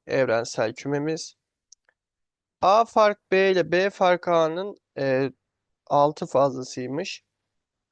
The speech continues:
A kesişim B'de olmayan yirmi dört tane. A birleşim B'de olmayan dört tane varmış.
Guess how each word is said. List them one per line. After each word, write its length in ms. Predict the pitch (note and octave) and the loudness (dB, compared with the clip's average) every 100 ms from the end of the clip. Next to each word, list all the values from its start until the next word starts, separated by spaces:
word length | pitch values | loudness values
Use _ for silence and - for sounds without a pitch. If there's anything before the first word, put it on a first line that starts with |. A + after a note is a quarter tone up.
| _ _ _ _ _ _ _ | _ _ _ _ _ _ _
A 240 | D#3+ G3 | 4 4
kesişim 580 | G#3 A3 G#3 - G#3+ G3+ | 2 -2 -2 -4 -6 0
B'de 300 | G3 G3 F#3 | 2 2 2
olmayan 640 | E3+ D#3+ F3+ G3 F#3+ E3 | 2 4 2 2 4 4
yirmi 440 | C#3 C3 C#3 D#3+ E3+ | 2 0 -4 -4 -2
dört 280 | G3 G#3 - | -2 -2 0
tane. 500 | G#3+ G3+ G#3 G#3+ A3 _ _ _ _ _ _ _ _ _ _ - | 2 2 2 -4 -6 _ _ _ _ _ _ _ _ _ _ 0
A 280 | E3 G#3+ G#3 | 4 4 2
birleşim 600 | G3+ G3 F#3+ - E3 D3+ | -4 -4 -4 -6 -6 0
B'de 300 | F3 G3 G#3+ | 2 4 4
olmayan 600 | G3+ F3 F3+ G#3 A3 F#3 | 4 2 2 2 0 0
dört 280 | F#3+ F3+ | 0 0
tane 360 | - C#3 B2 A#2+ | 0 0 0 0
varmış. 520 | A#2 G#2 G#2 - - | -2 -4 -8 -16 -16